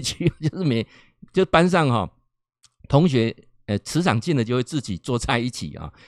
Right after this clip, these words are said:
就是回到那个感觉是非常强烈的。但是比较不一样的是，每个人坐的不是学校的课桌椅，而是我在开咖啡馆的那个白色沙发组，一组一组一组。第一组比较用功的同学，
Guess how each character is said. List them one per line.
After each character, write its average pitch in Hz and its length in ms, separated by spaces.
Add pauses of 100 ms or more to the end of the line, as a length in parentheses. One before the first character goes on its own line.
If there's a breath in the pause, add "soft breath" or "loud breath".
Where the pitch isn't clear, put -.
(120)
就 147 140
是 135 180 (320 soft breath)
回 156 180
到 208 160
那 208 160
个 170 120
感 107 200
觉 98 120
是 131 100
非 165 180
常 117 220
强 110 380
烈 143 180
的。 - 140 (280 loud breath)
但 277 140
是 285 100
比 - 140
较 185 140
不 254 220
一 156 140
样 190 180
的 143 60
是， 147 200 (840 soft breath)
每 170 280
个 214 100
人 175 160
坐 254 180
的 180 80
不 156 140
是 190 140
学 156 160
校 170 100
的 147 80
课 170 240
桌 147 220
椅， 107 100
而 139 160
是 196 200 (100)
我 113 180
在 160 160
开 151 240
咖 156 340
啡 160 160
馆 110 180
的 95 120
那 127 100
个 123 80
白 101 280
色 123 200
沙 104 240
发 104 160
组， - 180
一 135 80
组 - 220
一 123 80
组 101 220
一 113 60
组。 98 200 (520 loud breath)
第 269 160
一 269 40
组 131 300 (220)
比 139 160
较 208 200
用 226 240
功 175 220
的 151 80
同 117 260
学， 73 320